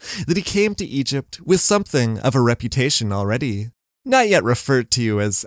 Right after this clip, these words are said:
our master in writing maybe, but then also not yet embedded in local turmoil, and thus something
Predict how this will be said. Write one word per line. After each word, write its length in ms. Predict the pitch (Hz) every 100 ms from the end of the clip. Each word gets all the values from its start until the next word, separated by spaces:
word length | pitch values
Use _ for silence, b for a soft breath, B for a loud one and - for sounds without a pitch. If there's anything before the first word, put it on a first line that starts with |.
| 117
our 200 | 120 107
master 560 | 110 175 - - 98
in 140 | 98 104
writing 380 | 127 165 117
maybe, 460 | 98 101 104 104 120 120 _ _ -
but 220 | 190 226
then 160 | 185
also 500 | 151 143 - 147 143 - _
not 300 | 156 165 151
yet 100 | 165
embedded 600 | 156 156 180 196 113 98
in 160 | 110 113
local 240 | 127 131
turmoil, 800 | - 170 190 127 101 98 104 120 - _
and 160 | 240 254
thus 140 | 254
something 560 | - 185 185 180 170